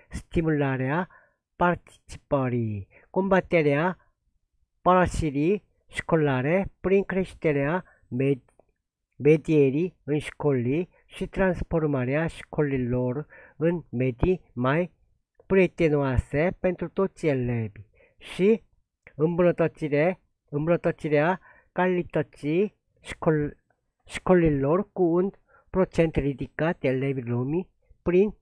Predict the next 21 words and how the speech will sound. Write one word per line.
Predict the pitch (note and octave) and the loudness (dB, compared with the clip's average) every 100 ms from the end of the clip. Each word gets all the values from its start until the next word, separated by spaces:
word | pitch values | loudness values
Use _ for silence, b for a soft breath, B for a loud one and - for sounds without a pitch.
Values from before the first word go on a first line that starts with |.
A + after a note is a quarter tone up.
| - | -6
인스트루이레아 | D3 - - D3 C3 B2+ D#3+ F#3 _ _ _ _ - | -6 -6 -4 -2 0 -2 -2 -6 _ _ _ _ -20
쉬 | - F#3 F3 | -6 0 2
모티바레아 | D3 D3 - C#3+ C3+ B2+ C3+ - | 2 6 6 6 0 -2 -2 -2
프로페소리 | - - D#3+ - C#3+ B2+ | -6 -4 -4 -4 -4 -2
로르 | A#2+ C3 E3+ | -2 -2 -4
쉬 | - D3+ | -8 -14
프린 | - D#3+ F#3 B B B | -6 -4 -4 B B B
알로카레아 | B2 D3 D3+ - C3+ B2+ C3+ F3 - b b | 0 2 2 0 -4 -2 -2 -4 -6 b b
부제텔 | - C#3+ D3+ - C3+ A#2+ | -4 0 0 0 -2 -2
로르 | C#3 F3 _ _ | -2 -4 _ _
코레스폰저 | - E3 - - C#3+ C3 | -2 4 4 4 -6 -6
또 | - B2+ | -4 -4
아래. | A#2 A2+ A2 G#2+ G2 _ _ - _ _ - b b b _ - | -2 -4 -6 -8 -12 _ _ -20 _ _ -20 b b b _ -10
집시 | F#3 - - G#3 | -8 -4 -2 0
지역사회에서 | G3 F#3 - E3+ D#3+ D#3 C#3+ E3 | 2 2 2 0 2 0 0 -2
아동의 | G#2+ B2 D3 D3+ D3+ | -2 -2 -2 -2 -4
조기 | C#3+ C#3+ | -4 -6
발달을 | C#3+ C3 C#3 B2+ | -4 -4 -4 -4
위한 | C3+ A#2+ | -4 -4
양질의 | G#2+ B2+ B2 C3 | -6 -6 -6 -6
중재에 | B2 B2 A#2 B2 C3 | -6 -8 -6 -4 -4